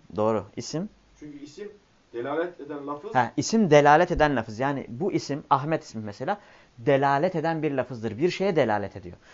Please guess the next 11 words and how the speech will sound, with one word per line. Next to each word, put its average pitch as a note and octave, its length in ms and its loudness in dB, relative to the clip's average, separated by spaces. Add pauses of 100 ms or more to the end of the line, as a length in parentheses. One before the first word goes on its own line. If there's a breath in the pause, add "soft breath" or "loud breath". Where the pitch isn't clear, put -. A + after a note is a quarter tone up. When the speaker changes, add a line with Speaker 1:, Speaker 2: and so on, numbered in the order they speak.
(140 soft breath)
Speaker 1:
Yani F3 200 6
o G#3 160 8
kişinin, F3 520 -4 (500)
o F#3+ 140 10
zatın D3 400 6
o F#3 140 6
isimde D3+ 360 -2
olduğuna D3+ 400 4
delalet E3 360 4
ediyor A2 220 -4
mesela. F#2 360 -14